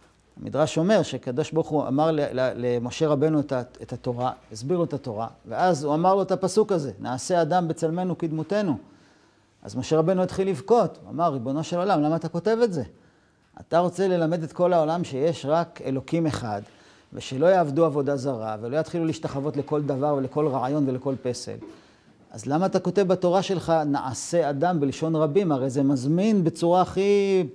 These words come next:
פשוטה להאמין שיש כל מיני כוחות שצריך לסגוד להם, לא רק אחד. למה אתה עושה את זה? אז הקדוש ברוך הוא אמר לו, "אני אסביר לך תכף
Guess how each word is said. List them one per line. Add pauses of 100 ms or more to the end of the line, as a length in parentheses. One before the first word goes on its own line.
פשוטה
להאמין
שיש
כל
מיני
כוחות
שצריך
לסגוד
להם,
לא
רק
אחד. (500)
למה
אתה
עושה
את
זה? (880)
אז
הקדוש
ברוך
הוא
אמר
לו,
"אני
אסביר
לך
תכף